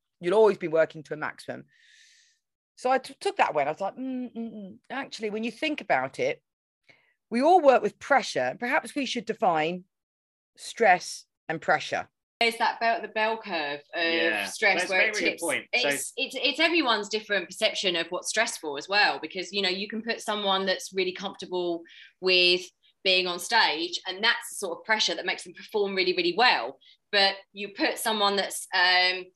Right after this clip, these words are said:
Speaker 2: really, like, I just absolutely, that would be their worst nightmare. You put them on stage, that tips them over the edge into massive stress, and then all of those negative,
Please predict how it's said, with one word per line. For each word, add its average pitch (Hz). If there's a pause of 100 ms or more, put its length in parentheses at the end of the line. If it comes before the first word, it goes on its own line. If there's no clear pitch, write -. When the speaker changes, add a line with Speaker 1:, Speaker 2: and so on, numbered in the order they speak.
(560)
Speaker 2:
really, 226
like, 190 (340)
I 208
just 208 (100)
absolutely, 202
that 180
would -
be 202
their 185
worst 196
nightmare. 202
You 190
put 247
them 202
on 185
stage, 190
that -
tips -
them 190
over 185
the 202
edge 180
into 190
massive 202
stress, 165 (260)
and 196
then 202
all 220
of 208
those 185
negative, 220